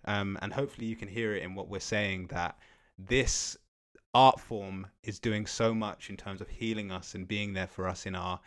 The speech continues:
kind of journeys, our individual journeys. And we hope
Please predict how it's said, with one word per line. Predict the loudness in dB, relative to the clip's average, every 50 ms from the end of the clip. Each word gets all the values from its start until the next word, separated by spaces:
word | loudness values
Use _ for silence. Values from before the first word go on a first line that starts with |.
| -20 -20 -20 -20 _ -4
kind | 0 2 2 2 0
of | -2 -4
journeys, | 0 2 2 2 2 0 -2 -4 -4
our | -4 -4 -4
individual | -4 -6 -6 -6 -6 -6 -6 -6 -10 -10
journeys. | -8 -8 -6 -6 -6 -8 -12 -14 -16 -18 -20 -20 -20 -18 -12 -8
And | -4 -2
we | 2
hope | 4 6 6 4 4